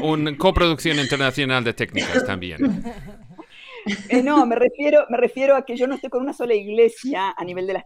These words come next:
Speaker 2: técnicas. Necesitamos todas las técnicas para en el momento que del rodaje, cuando las papas fritas queman, como <laughs> decimos en, en Uruguay, este, tener, lograr que la lágrima caiga, lograr que de golpe se, se sienta que esa persona está viviendo de verdad y no fingiendo que vive,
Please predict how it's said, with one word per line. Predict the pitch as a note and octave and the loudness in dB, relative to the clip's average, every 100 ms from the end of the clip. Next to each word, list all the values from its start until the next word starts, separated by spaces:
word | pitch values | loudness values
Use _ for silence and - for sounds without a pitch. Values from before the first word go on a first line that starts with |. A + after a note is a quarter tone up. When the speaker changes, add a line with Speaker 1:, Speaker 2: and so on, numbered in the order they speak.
| - | -2
Speaker 2:
técnicas. | A3 F#3+ D#3 D#3+ | -2 -2 -4 -8
Necesitamos | D#3 - A3 B3 - | -10 -6 -4 -4 -6
todas | - D4 C#4+ | 0 2 2
las | - - | 2 -4
técnicas | F#3 F3+ F#3+ - | -6 -4 -6 -2
para | - F#3 | 0 2
en | F3+ | 0
el | F3+ F3+ | -6 -6
momento | F3+ A#3 C4 C#4+ | -6 -6 -6 -6
que | B3+ | -4
del | A#3 | -2
rodaje, | A3 A3 A3+ A3+ F3+ | 0 0 0 0 -8
cuando | D#3 D#3+ | -8 -6
las | D#3+ D#3 - - _ _ _ - | -6 -8 -10 -20 _ _ _ -6
papas | E3 D#3+ - | -4 -4 -4
fritas | B3+ B3 G#3 - | -6 -4 -4 2
queman, | B3 G3+ D#3+ - | 2 2 -2 -8
como | D#4+ E4 | -6 -6
<laughs> | |
decimos | - - G3 - | -6 -8 -10 -8
en, | B3+ - | -6 -6
en | A3+ F#3 | -6 -6
Uruguay, | F#3+ G3 G3+ C4 - - - | -4 0 0 -2 -10 -20 -6
este, | - G#3 G3+ | 0 2 2
tener, | F#3+ G3+ A#3+ - - | 0 0 0 0 0
lograr | F#3 F#3 G3 B3 F#4+ C4+ | 0 4 6 6 4 0
que | F3+ | -4
la | E3 | -2
lágrima | F3 F#3 F3 E3+ E3 | 2 2 0 -4 -2
caiga, | E3 E3+ F3 F#3 G3 | 0 2 2 0 -2
lograr | F3+ F3 F3+ G#3+ C4+ C4+ | 0 -2 0 2 2 -2
que | A#3 G3+ F#3 | -6 -2 0
de | F3 | 0
golpe | F3 F3+ F#3 | -2 -4 -8
se, | E3 - | -14 -12
se | - | -14
sienta | E3+ F#3+ F3+ | -12 -10 -8
que | E3 | -8
esa | E3+ | -8
persona | - E3 D#3+ | -10 -10 -8
está | E3+ | -6
viviendo | F3 F#3 F3+ E3+ | -4 -2 0 0
de | D#3+ | 2
verdad | D#3+ D#3+ F3 F3 | 2 4 6 4
y | D#3+ | 2
no | E3 | -2
fingiendo | - E3+ D#3+ F3 E3+ D#3+ | -6 -10 -6 -4 -2 -2
que | D#3+ D#3+ | -2 -4
vive, | D#3 D#3 D3+ D3+ | -2 -2 0 0